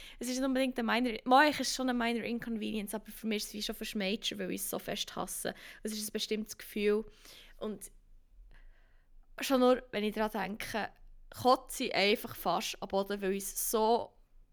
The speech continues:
fucking unangenehm finde. Und zwar, aber das ist noch, ich muss es noch sehr nuanciert sagen, aber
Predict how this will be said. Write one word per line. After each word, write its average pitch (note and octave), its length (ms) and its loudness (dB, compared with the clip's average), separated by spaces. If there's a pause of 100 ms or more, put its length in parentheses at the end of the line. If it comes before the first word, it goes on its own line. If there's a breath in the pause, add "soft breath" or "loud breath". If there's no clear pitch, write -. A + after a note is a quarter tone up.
(220)
fucking G#3+ 400 -2
unangenehm F#3+ 680 -4
finde. F#3+ 420 -6 (1400 soft breath)
Und A#3+ 180 4
zwar, A3 180 4
aber A#3 160 10
das A#3+ 160 0
ist A#3 160 -2
noch, A#3 240 0
ich - 80 -6
muss A#3 160 0
es - 80 -4
noch G#3+ 100 0
sehr G#3 260 0
nuanciert G3 840 -2
sagen, - 260 -6
aber A3 140 -6